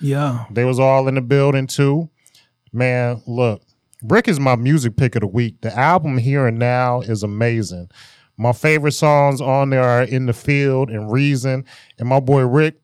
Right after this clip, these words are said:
Speaker 2: he spit. He's spitting.
Speaker 1: Yeah. Um, so I've been, uh, I think that was the fourth, um, session that we did.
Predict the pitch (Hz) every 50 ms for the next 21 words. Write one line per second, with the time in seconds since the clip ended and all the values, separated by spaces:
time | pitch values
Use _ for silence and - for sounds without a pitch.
0 | _ _ - - 123 117 - - - 117 104 - _ _ _ _ _ _ _ _
1 | _ _ - - 135 151 160 - - - 262 294 269 156 123 95 - _ _ -
2 | 170 180 175 139 107 - _ _ _ _ - 147 151 151 151 147 147 147 139 131
3 | 113 - _ _ _ _ _ _ _ _ _ _ _ _ _ - - - - 190
4 | 185 185 180 180 165 160 151 139 151 151 147 143 139 135 131 135 147 147 147 -
5 | 170 147 135 160 170 170 165 147 127 - 147 135 127 123 123 - - - - -
6 | - - - - - - - - - - - 147 147 151 170 180 - - - -
7 | _ _ _ _ _ - 151 147 143 _ _ _ - 151 156 156 156 156 151 151
8 | 147 143 135 - - 185 180 - - 180 170 170 170 175 180 165 175 185 185 185
9 | 190 190 -